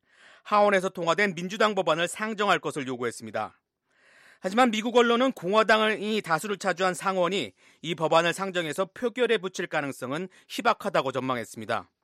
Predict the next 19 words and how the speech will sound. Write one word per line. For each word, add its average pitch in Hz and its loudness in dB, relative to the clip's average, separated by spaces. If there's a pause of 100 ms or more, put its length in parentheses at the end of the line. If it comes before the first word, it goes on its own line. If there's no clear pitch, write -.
(580)
한편 240 2
트럼프 247 0
미국 226 -2
대통령은 226 0
정부 208 0
부분 190 -4
폐쇄 240 0
사태를 202 0
논의하기 170 0
위해서 151 0 (300)
사 139 2
일 180 2
또 226 -2
한 202 0
차례 175 2 (280)
연방의회 156 2
지도부와 143 -2
회동할 185 0
예정입니다. 104 -8